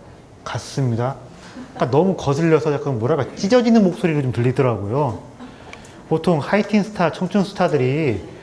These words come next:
바로 그 중년 그 바로 못 넘어가고 중간에 한번 거치는 단계가 뭡니까?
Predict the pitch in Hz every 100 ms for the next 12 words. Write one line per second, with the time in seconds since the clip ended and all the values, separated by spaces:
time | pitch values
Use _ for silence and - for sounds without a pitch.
0 | - - - - 151 165 156 135 135 135
1 | 135 143 123 127 - - 143 156 151 139
2 | 139 131 135 131 127 151 147 127 127 -
3 | 143 147 143 135 - 123 156 143 127 117
4 | 110 131 135 151 156 101